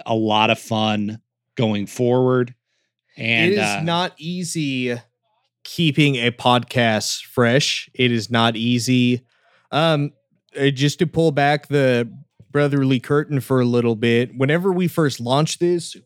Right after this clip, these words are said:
Speaker 2: we, I don't, I still don't know how, we did amazing numbers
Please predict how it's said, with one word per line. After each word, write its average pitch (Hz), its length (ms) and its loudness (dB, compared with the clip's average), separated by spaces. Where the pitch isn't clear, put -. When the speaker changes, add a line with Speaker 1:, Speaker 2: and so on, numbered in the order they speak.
Speaker 2:
we, 165 680 -6
I 170 160 0
don't, 196 180 2
I 165 100 4
still 170 240 0
don't 165 160 2
know 147 140 2
how, 131 240 2
we 139 240 0
did 135 460 0
amazing 120 1200 0
numbers 101 720 -4